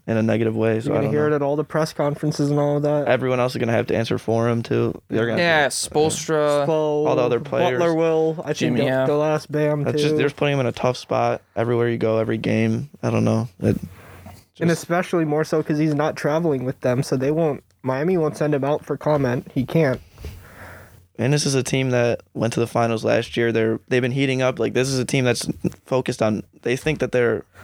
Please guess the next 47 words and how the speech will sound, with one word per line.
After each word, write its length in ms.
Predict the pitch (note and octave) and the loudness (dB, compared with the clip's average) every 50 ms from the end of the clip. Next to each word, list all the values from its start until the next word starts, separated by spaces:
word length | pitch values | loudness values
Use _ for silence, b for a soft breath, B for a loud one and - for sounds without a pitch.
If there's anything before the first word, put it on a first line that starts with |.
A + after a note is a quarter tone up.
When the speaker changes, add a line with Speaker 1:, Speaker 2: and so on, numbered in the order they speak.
| B B B | B B B
Speaker 1:
and 220 | - - A#2+ A2 G#2+ | -2 0 0 2 2
maybe 200 | A2+ A#2 A2+ A2+ | 2 2 2 2
they 160 | G#2 A2 G#2+ | 2 2 2
are, 120 | A2 A2 | 2 2
I 20 | A2 | 0
don't 80 | G#2+ A2 | 0 0
know, 120 | A#2 A#2+ G#2+ | 0 0 0
that's 240 | G#2+ A2 - - - | 0 -2 -4 -4 -4
a 20 | |
different 260 | - G#2+ - - G#2 - | -2 -2 0 0 0 2
topic, 260 | G#2 G#2+ G#2+ G#2+ - | 2 2 2 0 -2
but 100 | G#2+ G#2 | -2 0
they, 140 | - B2 G#2+ - - B B B B B B B B | 0 0 0 -2 -6 B B B B B B B B
they 120 | - A#2+ C3+ | -2 -2 0
view 180 | A2+ C3+ C#3+ | 0 0 0
themselves 400 | B2+ C3 B2+ - C3 B2 B2 B2 | 0 0 0 0 0 0 2 2
as 140 | A#2+ A2 A2 | 0 0 2
a, 320 | A2 G2+ - A2 A2+ G#2+ - | 2 2 2 2 2 2 2
as 80 | A2+ | 2
a 80 | A#2 A2 | 0 0
championship 480 | E2 - - A#2+ A2+ A2 G#2 - G2 - | 0 0 0 0 0 0 0 -2 -2 0
contender 380 | - G#2 A2 - A#2 A2+ A2 | -2 -2 2 2 2 2 2
and 100 | G#2+ A2 | 0 0
a 40 | A2 | 0
team 200 | - - A#2 A2 | 0 0 0 0
that 120 | A2 G2+ | 0 0
can 100 | - A2+ | 0 0
win 80 | A2 G#2+ | 0 0
the 80 | A2 - | 0 0
finals. 460 | - A2 A2+ A#2 A2 A2 A2 A2+ - B B B B B B B B | 2 2 2 2 2 0 -2 -4 -6 B B B B B B B B
So 120 | - - A2 | -4 -2 0
this 200 | - B2+ C3 C#3 | 0 0 0 0
is 160 | B2+ A#2+ - | -2 -4 -2
just, 340 | - A#2+ A2 - - - - | 0 0 0 -2 -4 -4 -2
this 160 | - A#2 A#2+ | -2 -2 0
is 60 | A#2+ | 0
not 160 | B2 A#2 A#2 | 0 0 0
something 280 | - - A2 A2 G#2+ A2 | 0 0 0 0 0 0
they 120 | G#2+ - | 0 0
need 340 | A2+ A2+ A2 A2 A2+ A#2 - - _ - | 0 0 0 0 0 -4 -6 -10 _ -6
at 100 | - A2+ | -2 0
all. 300 | A2 A2 G#2+ G#2 G#2+ C3 - | 0 0 0 -2 -4 -6 -6
The 80 | A#2 A#2+ | -4 -2
last 320 | B2 B2 B2+ B2+ B2 A#2+ | 0 2 2 2 0 -2
thing 100 | - G#2+ | -2 -2
they 120 | A2+ A2 G#2 | 0 0 0
need. 220 | G#2 G2+ G#2+ C#3+ | 0 0 0 -2